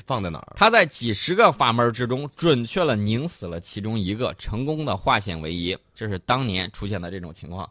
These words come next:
Speaker 1: 嗯。
Speaker 2: 啊，我们解决了这么一个问题。还有一次极限下潜的时候，极限下潜啊，发现了某处燃料渗漏，然后呢，他灵机一动，这个直接用湿布覆盖，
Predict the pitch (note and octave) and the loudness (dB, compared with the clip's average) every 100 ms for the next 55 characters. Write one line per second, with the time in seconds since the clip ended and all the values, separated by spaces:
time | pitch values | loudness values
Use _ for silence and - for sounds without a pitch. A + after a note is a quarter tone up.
0 | _ G2 G2 E2 D2+ G#2 E2+ G#2 A#2 B2+ | _ -6 -6 -4 -2 0 2 2 2 2
1 | G2+ F#2 G2+ A2 G#3+ E3 G#2 F2+ F2+ E2 | 0 2 2 2 2 2 2 -2 -4 -6
2 | F2 D2+ - E3+ G#3+ F3 D#3 C#3 A#2 - | -6 -8 0 4 4 4 0 -6 -8 -6
3 | B2+ G#3 A3+ C#3+ C#3+ A#2 F#2+ D#2 E2+ F#2 | -6 -4 -2 -2 -2 -2 -6 -10 -8 -6
4 | F2+ _ - G#2+ C3+ G#2+ G#2+ D#2+ - - | -6 _ -12 -8 -6 -6 -8 -12 -14 -4
5 | G2+ G2+ _ _ _ _ - F3 F3+ F3 | -4 -4 _ _ _ _ 2 6 6 6
6 | D3+ A2+ G2 G#2+ G2+ F#2+ - C#3+ G#2 G2+ | 4 4 4 2 0 4 6 6 2 -2
7 | F#2 C3+ A2 - B2+ C3 C3 - _ _ | -2 0 0 0 -2 0 -2 -4 _ _
8 | _ _ - C#3+ A3 G3 C3 F2+ - _ | _ _ 2 6 6 6 4 0 -10 _
9 | _ - D3 D3+ - B2+ C#3+ D3 E3 - | _ -4 4 4 4 0 2 0 0 -4
10 | _ - - A2+ A2 F#2+ - C#3 D3 D3 | _ -12 -4 2 2 2 2 0 4 4
11 | D3 G#2+ - - F3+ E3 A2 - F2 A#2 | 4 0 -2 -2 0 0 -2 -2 -4 -2